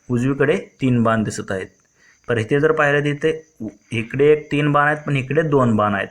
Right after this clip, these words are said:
म्हणजे ही ए आणि बी वेगवेगळी आहे. सीमध्ये जर पाहिलं, तर इकडे तीन बाण आहेत, इकडे दोन बाण आहेत. डीमध्ये पाहिलं, तर इकडे तीन बाण आहेत, दोन बाण आहेत.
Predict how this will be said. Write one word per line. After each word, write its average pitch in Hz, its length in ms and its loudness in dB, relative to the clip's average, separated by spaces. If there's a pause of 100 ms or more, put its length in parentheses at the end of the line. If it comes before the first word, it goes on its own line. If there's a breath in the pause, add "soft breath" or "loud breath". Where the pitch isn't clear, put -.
म्हणजे 110 180 -10
ही 135 280 -4 (100)
ए 131 120 0
आणि 143 200 0
बी 143 180 0
वेगवेगळी 110 540 0
आहे. 135 200 -2 (420 soft breath)
सीमध्ये 151 400 0
जर 156 120 2
पाहिलं, 117 340 0
तर 123 60 -2
इकडे 131 260 -2
तीन 147 240 -2
बाण 147 180 0
आहेत, 156 220 -4
इकडे 131 260 -4
दोन 123 260 0
बाण 123 160 2
आहेत. 131 200 -4 (340 loud breath)
डीमध्ये 143 360 0
पाहिलं, 139 260 2
तर 139 80 -2
इकडे 139 280 -2
तीन 143 240 -2
बाण 135 200 0
आहेत, 160 180 -2
दोन 113 260 0
बाण 95 160 -2
आहेत. 90 120 -10